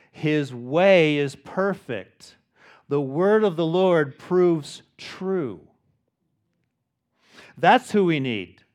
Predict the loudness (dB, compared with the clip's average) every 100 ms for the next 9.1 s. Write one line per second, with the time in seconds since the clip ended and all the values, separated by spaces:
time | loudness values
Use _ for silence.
0 | _ _ _ _ _ -6 -6 -2 -2 0
1 | -4 -8 -8 -8 -8 -12 -16 -18 -20 _
2 | _ _ _ _ _ _ _ _ -20 _
3 | -4 -2 0 -2 0 2 2 0 -2 0
4 | 2 2 2 -4 -8 -6 -4 0 0 0
5 | -2 -4 -2 -4 -4 -4 -6 -4 -2 -2
6 | -2 -6 -8 -8 -6 -6 -4 -4 -2 -4
7 | -4 -10 -6 -4 -2 -4 -8 -10 -10 -8
8 | -6 -6 -8 -12 -10 -6 -6 -8 -10 -16
9 | -18